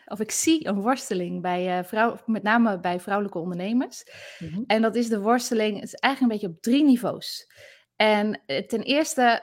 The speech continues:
Speaker 1: de, het verlangen om zichtbaar te zijn, maar niet weten hoe of welke vorm daar het beste bij past.
Speaker 2: Mhm.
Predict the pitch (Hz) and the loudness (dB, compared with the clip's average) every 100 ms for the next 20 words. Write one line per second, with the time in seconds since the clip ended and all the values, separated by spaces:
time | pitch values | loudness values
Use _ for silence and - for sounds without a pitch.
0 | _ - 185 220 196 - - - 196 - | _ -12 0 2 4 0 -6 -10 -8 -4
1 | 180 185 247 262 - 214 190 226 - 175 | 0 2 4 2 2 -2 0 -2 0 -2
2 | 180 170 190 214 233 240 _ _ 196 196 | -2 -2 0 2 0 0 _ _ -2 0
3 | 196 190 170 180 175 180 170 180 _ _ | 2 -2 0 -2 -2 -2 -2 -4 _ _
4 | _ _ 196 180 160 - 175 185 185 180 | _ _ -4 -4 -6 -10 -2 -2 -2 -6
5 | - 190 185 156 147 170 156 - 185 156 | 0 2 2 -2 -8 -10 -12 -12 -12 -12
6 | - - 180 175 226 | -12 -12 -10 -8 -10